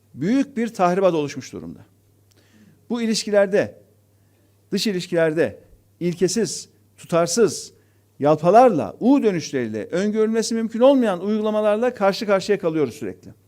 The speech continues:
İşte en son U dönüşlerini Suudi Arabistan ve İsrail ilişkilerinde gördük.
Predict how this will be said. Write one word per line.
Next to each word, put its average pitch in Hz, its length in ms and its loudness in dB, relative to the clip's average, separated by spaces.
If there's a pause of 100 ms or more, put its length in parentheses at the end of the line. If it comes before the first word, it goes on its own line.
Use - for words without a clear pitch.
(1160)
İşte 214 460 0 (380)
en 247 160 4
son 170 360 0 (140)
U 208 200 -2
dönüşlerini 151 680 -4 (360)
Suudi 175 360 -4
Arabistan 180 580 -4 (380)
ve 131 120 -4
İsrail 156 500 -6
ilişkilerinde 139 540 -6
gördük. 95 280 -10